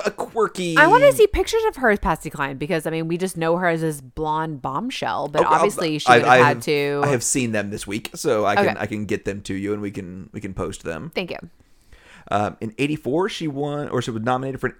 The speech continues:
Speaker 1: Emmy playing Stella in Streetcar Named Desire.
Speaker 2: Oh, wow, cool.
Speaker 1: Yeah. Um, then her career is just a lot of quirky side characters and, you know, playing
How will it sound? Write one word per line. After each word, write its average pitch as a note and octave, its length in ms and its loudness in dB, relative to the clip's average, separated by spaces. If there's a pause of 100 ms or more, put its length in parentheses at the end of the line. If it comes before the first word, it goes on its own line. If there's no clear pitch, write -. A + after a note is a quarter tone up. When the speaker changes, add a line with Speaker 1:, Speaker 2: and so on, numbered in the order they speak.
Speaker 1:
Emmy D3+ 460 -6 (140)
playing C3 240 -6
Stella C3 340 2
in C#3 120 0
Streetcar D3 340 0
Named D#3+ 160 -4
Desire. B2 540 -8 (360)
Speaker 2:
Oh, E4+ 140 -8
wow, B3+ 360 -4
cool. A3 280 -8 (260)
Speaker 1:
Yeah. A2+ 220 -2 (580)
Um, A2 560 0 (640)
then E3+ 320 2
her D#3+ 180 -8
career F3+ 360 4
is D#3 140 2
just D3 320 2
a A#2+ 100 2
lot A2+ 240 2
of C3+ 440 -6
quirky A#2+ 500 -4
side A#2 400 -2
characters B2+ 840 0 (100)
and, G#2 720 0 (120)
you G#2+ 140 -2
know, G#2+ 140 0 (160)
playing G#2+ 640 -4